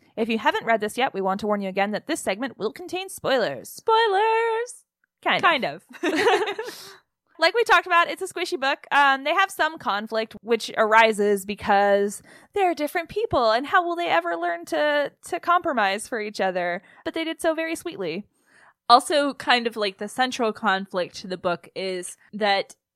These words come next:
Speaker 2: Iza thinks, like, I don't know, y'all. I'm just going to tell you from my perspective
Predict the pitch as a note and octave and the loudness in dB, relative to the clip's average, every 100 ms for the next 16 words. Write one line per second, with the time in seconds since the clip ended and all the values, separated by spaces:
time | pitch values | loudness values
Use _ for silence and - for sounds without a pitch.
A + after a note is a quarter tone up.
0 | _ A#3 B3 C4+ B3+ B3 B3 - _ _ | _ -6 -2 0 2 2 2 -4 _ _
1 | A#3 A3 A3 - - - - _ _ _ | -2 -2 -6 -12 -14 -16 -18 _ _ _
2 | _ _ _ G#3+ G3+ _ _ - G#3 G3 | _ _ _ -6 -6 _ _ 0 2 2
3 | E3 C3 D2+ - - - G3 G#3 A3 - | -4 -8 -10 -10 -12 -6 -6 -2 -4 -4
4 | G#3 G3 F#3+ - D#3+ A3 G#3+ A3 A3 A3+ | -4 -4 -6 -10 -6 2 2 2 0 -2
5 | A#3 _ _ _ - E3+ E3+ F3+ F#3+ - | -6 _ _ _ -2 2 2 2 -2 -2
6 | D#3+ D#3 E3 D#3 D3 - | -2 -2 -4 -4 -4 -12